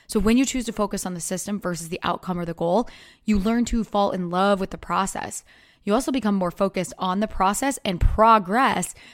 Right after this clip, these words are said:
you make along the way versus whether or not you're gonna make your goal. And when you focus on the right input, the output takes care of itself. Your commitment to the process will determine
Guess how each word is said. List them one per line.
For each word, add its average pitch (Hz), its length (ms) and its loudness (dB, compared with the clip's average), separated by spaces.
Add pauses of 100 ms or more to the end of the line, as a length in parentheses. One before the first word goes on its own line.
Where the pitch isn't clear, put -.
(140)
you 220 100 4
make 196 160 4
along 180 240 -2
the 175 80 -2
way 180 460 2 (340)
versus 208 460 2
whether 190 340 2
or 185 60 -2
not 175 180 0
you're 180 80 -2
gonna 175 140 0
make 170 160 -4
your 165 80 -10
goal. - 340 -2 (460)
And 196 160 4
when 214 100 6
you 220 100 8
focus 247 380 0
on 233 80 2
the 190 100 -2
right 196 280 2
input, 180 480 4 (340)
the 190 180 0
output - 380 0
takes - 220 -10
care 175 180 -4
of 170 60 -6
itself. - 500 -4 (380)
Your 208 100 -2
commitment 226 400 0
to 196 80 -10
the 190 60 -4
process 190 500 -4
will 180 120 -8
determine 240 680 0